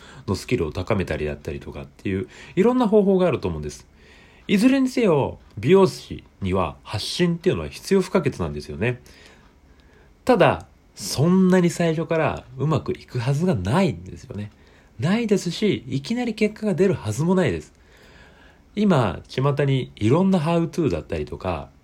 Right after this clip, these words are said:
まあ、例えば簡単にフォロワーを増やす方法みたいなのはあるんですけれども、一番必要なのは、どれも始めてみること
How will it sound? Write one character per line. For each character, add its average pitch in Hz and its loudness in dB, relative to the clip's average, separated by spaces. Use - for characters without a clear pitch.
ま 85 -2
あ、 - -16
例 170 4
え 151 2
ば 71 -6
簡 127 0
単 135 2
に 120 -2
フ 107 -8
ォ 110 -4
ロ 110 0
ワ 107 2
ー - 2
を 101 0
増 107 0
や 107 2
す - -8
方 80 -6
法 76 -8
み 180 0
た 151 4
い 104 0
な 85 -2
の 73 -6
は 71 -14
あ 185 0
る 220 2
ん 143 4
で 92 -2
す - -10
け 78 -8
れ 73 -12
ど 71 -14
も、 82 -6
一 214 -2
番 247 0
必 220 -2
要 233 0
な 220 0
の 113 -2
は、 87 -2
ど 202 4
れ 202 2
も 95 -6
始 113 -2
め 160 0
て 156 -2
み 160 -2
る 95 -4
こ - -8
と - -14